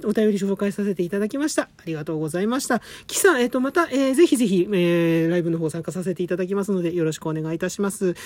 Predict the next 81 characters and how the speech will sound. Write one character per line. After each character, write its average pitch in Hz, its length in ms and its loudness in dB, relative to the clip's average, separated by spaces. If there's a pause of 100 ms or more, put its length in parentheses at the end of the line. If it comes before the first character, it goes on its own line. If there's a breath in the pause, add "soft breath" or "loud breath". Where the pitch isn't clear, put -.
(160 loud breath)
そ 269 60 -6
し - 60 -6
て、 262 80 -2
あ 247 40 -2
の、 240 140 0
私 226 340 -2
も 247 120 -2
で 214 80 2
す 175 100 -6
ね、 170 160 0 (320 loud breath)
え 151 240 0
ー、 143 40 -2
ラ 156 100 -4
イ 247 120 -2
ブ 294 340 0
は 269 140 2
ち 285 100 -4
ょ - 20 -2
っ - 40 -6
と 220 120 -2
ま 196 100 4
だ 160 140 0
わ 151 100 -2
か 165 120 -2
ん 156 40 0
な 147 80 -2
い 143 60 -2
で 139 100 -4
す - 80 -10
け 143 120 -6
ど、 143 100 -4
あ - 20 -4
の、 135 160 -6
配 151 160 -8
信 156 160 -6
こ 156 100 -6
れ 156 80 -2
か 156 60 -4
ら 147 60 -4
も 143 80 -8
続 151 160 -8
け 156 100 -2
て 160 60 -4
い 156 60 -6
き 175 60 -4
ま 185 80 -2
す 202 80 -6
の 202 80 2
で、 185 80 0
も 180 120 -2
し - 80 -6
よ 180 80 0
ろ 240 80 -8
し - 40 -12
け 339 120 -2
れ 339 80 2
ば、 254 240 0
え 156 420 0
ー、 - 320 -18
聞 165 120 -6
い - 20 -2
て 156 80 -6
や 147 60 -6
っ - 20 -8
て 165 80 -4
く 160 60 -4
だ 175 100 -4
さ 208 100 0
い。 185 160 -2
よ 143 120 -6
ろ 143 60 -6
し - 80 -10
く - 80 -18
お 139 40 -10
願 147 180 -8
い 156 40 -8
い 156 40 -12
た 185 100 -6
し 190 140 -6
ま 214 140 0
す。 - 420 -8